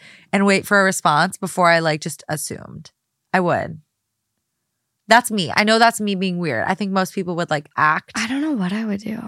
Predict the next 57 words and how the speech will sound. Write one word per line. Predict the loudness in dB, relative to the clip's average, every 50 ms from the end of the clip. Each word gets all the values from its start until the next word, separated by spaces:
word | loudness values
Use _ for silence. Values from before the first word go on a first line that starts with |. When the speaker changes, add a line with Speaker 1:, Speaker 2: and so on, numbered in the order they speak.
| -14 -16 -18 _ _ 2
Speaker 1:
I, | 2 2
you | 2 0 0 0 2 0 0 -2
see, | -4 -4 -4 -4 -4 -6 _ _ _ -2
Speaker 2:
'Cause | 0 2
I | 2 4
got | 2 2 0 0
pooped | -2 -2 -2 0 0
on | 0 2 2
at | 2 0 0 0
work, | 0 0 0 0 -2 -4 -6
but, | -4 -2
like, | 0 0 0 -2 -2 -6 -12 _ _ _ _ _ -6
I | -2 0
Speaker 1:
Where | 0 2
Speaker 2:
couldn't | 2 4
Speaker 1:
were | 4
you | 6 6
Speaker 2:
shower. | 8 8 8 8 8
Speaker 1:
working? | 8 8 6 6 8 6 6 6 4 2 2 4
<laughs> |
Speaker 2:
At | 4 2 4 4 2
a | 0 0 0 _ -10 -8 -8 -8 -6 -2 0 4 4
hospital. | 6 4 4 4 2 4 4 4 4 2 0 -4 _ _
Speaker 1:
Oh, | 6 8 8 8 8 8 6 4 2 0 0 0 -2 -2 -4 -8 -6 -6
okay. | -6 -6 -4 -8 -8 -8 -10 _
<laughs> | _ _ _ _ -2 -2 -2 _ _ -4 -4 -4 _ _ -8
It's | -8 -4 -4
like | -4 -4 -2
Maynard's. | -2 -2 -2 -2 -4 -6 -8 -8 -12 -12 -6 -6 -6 -6 -6 -10 -20 -20 -20 -20 -14 -8 -6 -6 -4 -4 -6 -8 -8 -8 -8 -6 -6 0 2
Speaker 2:
As | 4 6
a | 6 4
server, | 4 4 6 8 8 8
Speaker 1:
Fletcher's. | 6 8 8 8 8 6 6 2 -4 -6 -6 -2 2 4
Speaker 2:
honestly, | 4 4 4 2 2 2 4 4 6 6
out | 6 6 6
of | 6
all | 6 6 6
the | 6 4 6
jobs | 6 6 6 6 6 4
I've | 4 6
had, | 6 6 6 6 4 4
it | 2 0 0 0
could | 0 2 2
have | 4
happened | 4 4 4 4 4 4 4
as | 4 2 2
a | 0
flight | 2 2 2 2
attendant | 2 2 2 4 4 4 2 2 0 0 2
or | 2 4 4 4
a | 2
server. | 2 2 2 2 4 8
Speaker 1:
Yeah, | 8 10 10
you've | 10 8 8 8 8 8
had | 8 6 6 8
jobs | 8 8 10 8 8 6 4 4
where, | 4 4 4